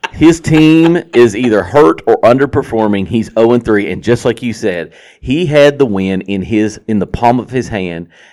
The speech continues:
and all he had to do was call some people, just say, "Hey, guys, look, I need you all to just go ahead and win this game. Spencer is underperforming. We can make this happen." And the rest of his team crapped the bed.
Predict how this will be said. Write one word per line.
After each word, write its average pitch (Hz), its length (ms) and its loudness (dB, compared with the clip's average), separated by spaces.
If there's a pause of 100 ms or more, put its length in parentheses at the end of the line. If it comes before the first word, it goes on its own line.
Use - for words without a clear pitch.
(200)
and 101 160 -4
all 147 200 0
he 175 120 -6
had 175 160 -6
to 143 40 -12
do 143 260 -2
was 101 160 -6
call 120 280 -2
some 135 160 -8
people, 139 360 -6
just 139 240 -8
say, 127 200 -2
"Hey, 135 180 -4
guys, 87 240 -6
look, 98 240 -8 (180)
I 117 160 -2
need 131 300 -6
you 101 200 -6
all 85 420 -2 (520)
to 104 140 -6
just 101 420 -4 (440)
go 180 160 2
ahead 185 160 -2
and 165 80 -10
win 175 180 -4
this 165 160 -6
game. 185 440 -8 (180)
Spencer 180 640 -4 (220)
is 139 160 -6
underperforming. 175 800 -2 (800)
We 294 100 0
can 165 160 -4
make 170 220 -2
this 170 140 0
happen." 156 500 -2 (1040)
And 104 120 -8
the 101 60 -6
rest 107 240 -2
of 104 60 -12
his - 80 -18
team 90 220 -6
crapped - 340 -8
the 80 80 -8
bed. - 320 -12